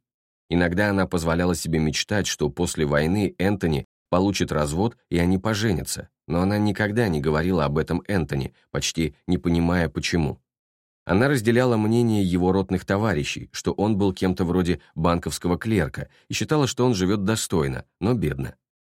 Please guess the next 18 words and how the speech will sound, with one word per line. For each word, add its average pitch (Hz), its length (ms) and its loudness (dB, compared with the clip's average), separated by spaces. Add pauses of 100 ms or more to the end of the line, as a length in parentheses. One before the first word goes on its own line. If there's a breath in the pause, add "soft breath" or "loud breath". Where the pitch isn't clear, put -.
(100)
Она 113 180 2
говорила 107 420 2
так: - 320 -6 (380)
"Дорогой, 87 560 0
если 98 280 -2
бы 101 140 2
у 101 60 2
меня 98 260 2
водились 87 440 0
деньги, 90 440 -2 (220 loud breath)
я 104 180 0
бы 98 120 0 (100)
отдала 98 480 0
их 85 180 -2
тебе 85 260 -2
до 85 120 0
последнего 85 560 0
цента. - 420 -6